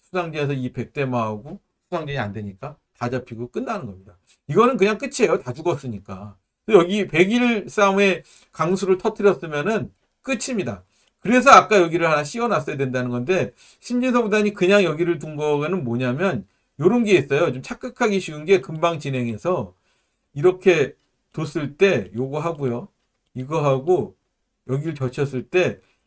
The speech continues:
이렇게 젖힐 때 여기 끊는 거는, 요 끊는 거는 백이 안 됩니다. 아까 요쪽으로 둬야 된다 그랬잖아요. 아까 요렇게 둬야 된다 그랬는데,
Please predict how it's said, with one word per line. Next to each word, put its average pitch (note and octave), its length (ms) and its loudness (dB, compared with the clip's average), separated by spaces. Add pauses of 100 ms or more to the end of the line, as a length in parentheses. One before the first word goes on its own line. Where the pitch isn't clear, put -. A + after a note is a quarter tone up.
(140)
이렇게 A#3 400 0
젖힐 D#3+ 400 -4
때 F#3+ 80 6
여기 D3 280 -2
끊는 C#4+ 420 -4
거는, G#3+ 480 0 (540)
요 F3+ 160 2
끊는 C#4+ 400 -2
거는 B3 340 4
백이 D3 300 2
안 G#2+ 160 0
됩니다. G2 440 -14 (600)
아까 C#3+ 200 4
요쪽으로 G3 360 4
둬야 F3 180 8
된다 C3 200 0
그랬잖아요. A2 500 -6
아까 A2+ 280 -12
요렇게 C#3 340 -4
둬야 C#3 160 2
된다 A2+ 200 -6
그랬는데, A2 640 -4